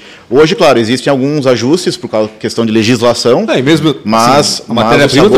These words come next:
Speaker 2: também deve mudar um pouco, né?
Speaker 1: mas
Speaker 2: Não
Speaker 1: o sabor dele, é, a gente procura manter ele o mais, o mais próximo possível
Speaker 2: Mais fiel
Speaker 1: da
Speaker 2: possível.
Speaker 1: originalidade.
Speaker 2: Entendi.
Speaker 1: É, a diferença é muito pequena, é mais questão de matéria-prima, uma coisa aqui, uma
Speaker 2: Uhum.
Speaker 1: coisa ali.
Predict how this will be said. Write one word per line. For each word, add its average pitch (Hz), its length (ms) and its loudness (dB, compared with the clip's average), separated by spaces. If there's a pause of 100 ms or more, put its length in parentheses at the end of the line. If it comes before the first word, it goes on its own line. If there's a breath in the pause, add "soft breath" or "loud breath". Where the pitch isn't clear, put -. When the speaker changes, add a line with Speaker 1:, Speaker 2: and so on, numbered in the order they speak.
Speaker 2:
também 143 120 0
deve 120 240 0
mudar 117 220 0
um 107 80 -2
pouco, 113 280 -2
né? 110 180 -4
Speaker 1:
mas 107 220 0
Speaker 2:
Não 113 60 -2
Speaker 1:
o - 20 -2
sabor 117 340 2
dele, 131 760 0
é, 123 480 0
a 107 40 -2
gente 107 280 -6
procura 117 260 -4
manter 107 260 -4
ele 107 160 0
o 113 40 -2
mais, 107 380 -4
o 101 80 -14
mais 110 280 -4
próximo 120 440 -4
possível 120 360 -6
Speaker 2:
Mais 127 140 -2
fiel 139 100 -2
Speaker 1:
da 135 120 0
Speaker 2:
possível. 131 220 2
Speaker 1:
originalidade. 135 800 0
Speaker 2:
Entendi. 107 440 -10 (100)
Speaker 1:
É, 82 80 -8
a 101 140 -2
diferença 104 380 -6
é - 20 -2
muito 110 200 -2
pequena, 90 340 -6
é - 20 -8
mais 101 200 -4
questão 135 300 -2
de 123 360 0 (280 loud breath)
matéria-prima, 123 720 0
uma 110 140 -2
coisa 113 200 -2
aqui, 113 200 -6
uma 135 80 -2
Speaker 2:
Uhum. 160 80 2
Speaker 1:
coisa 143 180 2
ali. 117 380 -2